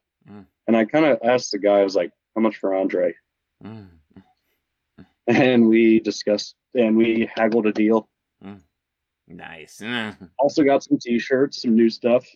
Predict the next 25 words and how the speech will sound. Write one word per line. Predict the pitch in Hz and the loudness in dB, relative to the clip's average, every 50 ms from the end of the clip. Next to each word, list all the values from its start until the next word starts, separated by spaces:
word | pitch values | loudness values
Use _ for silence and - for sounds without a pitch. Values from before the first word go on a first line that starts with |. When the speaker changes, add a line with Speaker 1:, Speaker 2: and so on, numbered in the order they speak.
| _ _ _ - | _ _ _ -2
Speaker 2:
Uh, | 127 117 113 113 110 | 0 2 2 0 0
I'm | 101 107 120 113 | -2 -2 -2 -2
gonna | 95 95 | -2 -2
move | 98 101 104 107 101 110 | -2 0 0 0 0 0
my | 101 95 | -6 -8
mic. | 95 101 113 117 113 113 117 113 - - - - _ _ _ _ _ _ _ _ _ _ _ _ _ _ _ _ _ _ _ _ | -4 0 0 2 2 2 0 -2 -6 -14 -18 -20 _ _ _ _ _ _ _ _ _ _ _ _ _ _ _ _ _ _ _ _
There's | - 110 104 - _ - _ _ _ _ - | -8 -6 -6 -6 _ -20 _ _ _ _ -10
maybe, | - 165 170 165 151 131 117 113 110 113 113 117 110 - - _ _ _ _ _ _ - | -4 -2 0 2 2 2 0 -2 -2 -2 -4 -6 -8 -12 -18 _ _ _ _ _ _ -2
yeah, | 143 143 147 143 135 - - - - _ _ _ _ - | -2 0 -2 -4 -4 -8 -10 -12 -12 _ _ _ _ -4
there | - - - | -2 -2 -2
we | - - | -4 -6
go. | - - - - - - - - - _ _ _ _ _ _ _ _ _ _ _ _ _ _ _ _ - | -8 -6 -8 -4 -4 -6 -6 -8 -16 _ _ _ _ _ _ _ _ _ _ _ _ _ _ _ _ -2
That | 104 104 | 0 0
might | - 104 107 - | 0 0 -2 -4
be | - | -4
better. | - - - - - - - - - - - _ _ _ _ _ _ - _ _ _ - - - - _ _ _ _ _ _ _ _ | -6 -2 -2 -2 0 0 -2 -4 -8 -10 -14 _ _ _ _ _ _ -20 _ _ _ -20 -20 -20 -20 _ _ _ _ _ _ _ _
This | - 143 147 147 151 147 - - - _ | -2 0 2 2 2 0 -2 -8 -10 _
Animal | 135 151 165 170 165 143 139 127 | 0 4 4 6 6 4 2 2
House | 135 143 127 131 123 - - | 2 2 2 2 0 0 0
one. | 131 127 131 135 151 185 180 - _ _ _ _ _ - | 2 4 4 4 4 2 0 -4 _ _ _ _ _ -12
Speaker 1:
Oh, | 98 117 113 101 | -10 -10 -8 -10
nice. | 95 95 98 92 87 80 80 82 - - - _ | -12 -14 -16 -16 -16 -16 -16 -18 -20 -20 -20 _
Classic. | _ _ 92 85 78 - - - 80 - _ _ | _ _ -16 -16 -16 -18 -20 -20 -20 -20 _ _
Mm. | - 123 127 131 131 | -10 -8 -4 -2 0
Speaker 2:
Yeah. | 123 120 113 110 110 - | 0 0 0 0 -4 -4